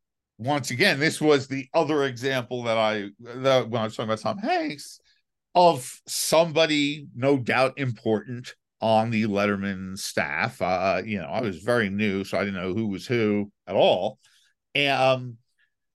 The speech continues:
uh, coming up to me and say, and saying, um, "Could you take, uh, Mister Teller to a shower, uh, uh, in the building because he's obviously covered in,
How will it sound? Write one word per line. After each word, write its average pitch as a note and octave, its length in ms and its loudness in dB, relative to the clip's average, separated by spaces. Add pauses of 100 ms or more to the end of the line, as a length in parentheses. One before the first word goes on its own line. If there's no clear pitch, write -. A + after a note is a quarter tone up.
(260)
uh, A2+ 760 2 (460)
coming F3 280 -8
up G3 180 -2
to - 100 -18
me C3+ 200 -6
and B2+ 180 -8
say, A#2+ 760 0 (220)
and A#2 260 -2
saying, A#2+ 580 -2
um, A#2 200 -4
"Could B2 200 -12
you E3+ 100 -6
take, E3+ 400 0 (520)
uh, A2+ 160 -2
Mister A2 340 -8
Teller D#3 600 2 (460)
to B2 280 0
a G#2 60 0
shower, D3+ 680 0 (460)
uh, A2 840 6 (120)
uh, A2+ 200 -2
in A#2+ 120 -6
the A#2 80 -6
building G2 640 -6 (140)
because G#2+ 500 -2
he's G2+ 280 -4
obviously G#2+ 540 2
covered G2 400 0
in, E2+ 320 -14